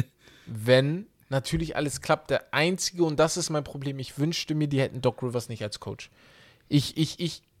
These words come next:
Speaker 2: ich glaube nicht, dass Doc Rivers ein, Doc Rivers ein schlechter Coach ist, aber ich hab halt so eine Devise bei Trainern, egal ob Fußball, Basketball, Football oder Handball oder so,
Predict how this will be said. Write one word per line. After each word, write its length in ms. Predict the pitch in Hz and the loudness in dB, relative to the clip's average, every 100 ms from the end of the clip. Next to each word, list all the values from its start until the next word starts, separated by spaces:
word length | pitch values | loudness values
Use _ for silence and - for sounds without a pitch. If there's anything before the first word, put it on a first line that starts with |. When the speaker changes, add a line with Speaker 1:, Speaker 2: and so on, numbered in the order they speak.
| _ | _
Speaker 2:
ich 180 | 147 - | -8 6
glaube 240 | 180 180 | 8 8
nicht, 160 | 196 196 | 4 4
dass 100 | 175 | 4
Doc 160 | 175 151 | 2 2
Rivers 260 | 151 151 | 2 2
ein, 120 | 127 - | -2 -6
Doc 280 | 127 135 - | 2 4 4
Rivers 240 | 151 160 | 4 4
ein 160 | - 127 | 2 -2
schlechter 400 | - 139 - 127 | 2 2 2 -2
Coach 340 | - 147 165 | 2 2 2
ist, 260 | 170 214 - - - - - | -4 -6 -6 -16 -20 -20 -4
aber 500 | - 127 151 165 - - | 2 8 10 8 4 -6
ich 160 | 139 | 2
hab 140 | 160 185 | 4 6
halt 160 | 156 | 4
so 60 | 147 | 4
eine 140 | 139 | 2
Devise 440 | 131 120 143 156 165 | 2 -2 -2 0 6
bei 140 | 139 | 6
Trainern, 440 | - - 139 156 143 | 4 0 0 0 0
egal 280 | 120 127 | 6 6
ob 100 | 131 | 6
Fußball, 400 | - 151 - 135 | 2 -4 0 0
Basketball, 540 | 135 107 139 139 127 123 | 4 4 2 0 0 0
Football 440 | - 123 135 135 | -2 -6 0 2
oder 180 | 127 110 | 4 4
Handball 380 | 117 131 139 135 | 2 -2 0 4
oder 200 | 139 139 | 6 6
so, 240 | 135 170 | 6 -2